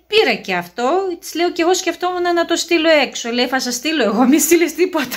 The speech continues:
<laughs> λέει. «Πρώτα περνάνε έλεγχο από μένα», λέει, «και μετά θα τα στέλνεις».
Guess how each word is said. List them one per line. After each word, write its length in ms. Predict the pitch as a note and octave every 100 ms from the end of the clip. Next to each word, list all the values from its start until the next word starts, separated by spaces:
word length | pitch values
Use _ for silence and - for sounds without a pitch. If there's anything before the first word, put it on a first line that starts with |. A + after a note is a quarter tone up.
| -
<laughs> 100 | -
λέει. 260 | D4 - - - - _ F4 - _ _ _ _ - F#5+ - D#5+ -
«Πρώτα 420 | - A4+ A4 G4+ -
περνάνε 400 | E4+ E4+ F4 D#4+ E4
έλεγχο 260 | E4 D4+ D4+
από 160 | C#4
μένα», 300 | C4+ E4 F4+
λέει, 220 | F4 E4
«και 100 | -
μετά 320 | C4+ C4+ C#4+ D4
θα 120 | B3+
τα 100 | A3+
στέλνεις». 540 | A3 G#3+ G3 G3 A3+